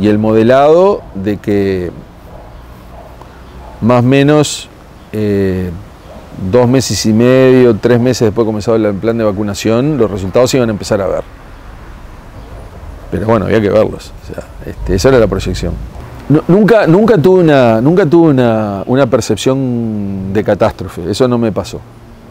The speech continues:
Eh, porque estábamos siguiendo muy de cerca todos los fenómenos y sabíamos que había desafíos al sistema de salud, inclusive la mortalidad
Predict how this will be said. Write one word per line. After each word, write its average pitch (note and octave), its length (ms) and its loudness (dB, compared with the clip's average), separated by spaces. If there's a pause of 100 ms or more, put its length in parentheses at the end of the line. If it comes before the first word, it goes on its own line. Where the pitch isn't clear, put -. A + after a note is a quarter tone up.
(680)
Eh, F#2 560 -2 (880)
porque G#2 180 0
estábamos C3+ 360 2
siguiendo C3 240 2
muy C#3 320 4
de B2 100 4
cerca B2 420 2
todos B2+ 220 2
los A#2 120 -2
fenómenos B2 680 -6 (500)
y A#2 120 0
sabíamos B2 560 4
que - 120 -8
había C3+ 320 4
desafíos A2+ 480 -2
al G#2+ 60 -4
sistema A2 320 -6
de G#2+ 60 -6
salud, C#3 360 0
inclusive A#2 380 -4
la A2+ 80 -2
mortalidad G2+ 680 0